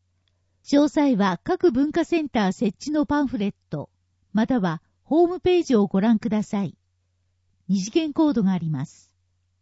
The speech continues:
申し込み方法。募集パンフレット内の申し込み用紙に必要事項を記入し、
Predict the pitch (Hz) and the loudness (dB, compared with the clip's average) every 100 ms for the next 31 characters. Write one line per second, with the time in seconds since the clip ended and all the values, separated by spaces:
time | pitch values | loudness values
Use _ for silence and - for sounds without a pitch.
0 | _ _ _ _ _ _ _ - 220 339 | _ _ _ _ _ _ _ -4 2 2
1 | - 339 302 277 302 269 202 180 160 - | 2 0 0 0 0 -2 -2 -2 -2 -6
2 | - _ _ _ _ _ _ _ - 190 | -16 _ _ _ _ _ _ _ -2 0
3 | 262 - 359 359 349 349 339 349 - 339 | 0 4 4 4 0 0 -2 -2 0 0
4 | 302 254 190 202 269 - 285 254 269 262 | 2 4 4 4 2 0 0 0 2 0
5 | - - 175 156 - _ _ _ - - | -2 -2 -2 -2 -8 _ _ _ -20 -18
6 | - 339 359 359 - 320 277 220 - 190 | -2 2 2 2 0 2 4 2 2 2
7 | 220 214 - 165 160 | 4 2 -4 -10 -10